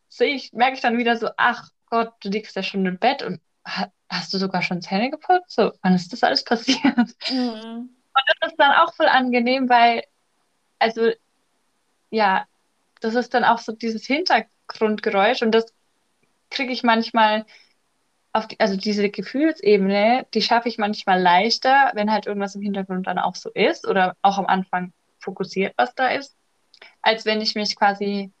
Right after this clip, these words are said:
Speaker 1: hinsetze und tatsächlich versuche zu meditieren und so die Stille auszuhalten. Und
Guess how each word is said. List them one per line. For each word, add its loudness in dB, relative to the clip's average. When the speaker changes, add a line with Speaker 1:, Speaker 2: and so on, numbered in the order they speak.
Speaker 1:
hinsetze 4
und -4
tatsächlich -2
versuche -4
zu -6
meditieren 2
und -4
so -2
die -8
Stille 4
auszuhalten. -2
Und 2